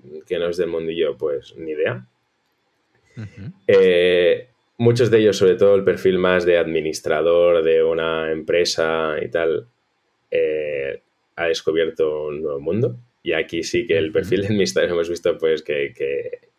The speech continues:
Speaker 1: que al final ha descubierto por Kipu Zapier y después que lo estaba utilizando por Airtables, Google Sheets y, y mil cosas y de cuando recibo,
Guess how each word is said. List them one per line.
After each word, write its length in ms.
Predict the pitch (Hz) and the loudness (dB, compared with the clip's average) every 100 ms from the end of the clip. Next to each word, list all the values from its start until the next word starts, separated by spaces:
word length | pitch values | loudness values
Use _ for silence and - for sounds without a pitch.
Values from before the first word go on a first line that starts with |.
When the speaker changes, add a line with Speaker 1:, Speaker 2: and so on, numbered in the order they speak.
| _ | _
Speaker 1:
que 80 | - | -6
al 80 | 73 | -4
final 640 | - 80 82 82 80 73 - | -4 -2 0 0 0 -2 -6
ha 80 | 85 | -6
descubierto 460 | 82 87 85 80 82 | -4 0 0 0 -2
por 180 | 80 | -2
Kipu 460 | - 92 82 76 60 | -2 -6 -4 -4 -4
Zapier 420 | - 87 92 95 | -2 0 2 0
y 100 | 92 | 0
después 340 | 80 - 80 80 | -2 -2 -6 -4
que 100 | 76 | -6
lo 60 | |
estaba 220 | - 82 | -4 -4
utilizando 540 | 80 80 76 78 80 - | -2 -2 -4 -4 -4 -4
por 480 | 78 80 78 78 - _ _ _ _ | -2 -2 -2 -4 -10 _ _ _ _
Airtables, 760 | 87 78 78 87 90 90 92 87 | -2 -2 2 2 4 4 4 2
Google 280 | 90 85 78 | 0 -2 -4
Sheets 640 | - 92 95 92 95 90 85 | -6 -4 -2 0 -2 -4 -6
y, 360 | 80 80 82 | -4 -6 -6
y 40 | 82 | -6
mil 260 | 85 90 | -4 -2
cosas 640 | 92 85 90 87 85 82 80 | 0 0 0 2 2 0 0
y 80 | |
de 200 | 78 78 76 | 0 -2 -2
cuando 260 | 78 78 | -2 -2
recibo, 800 | 80 78 - 95 95 95 90 - | -2 -6 -4 0 2 2 0 -6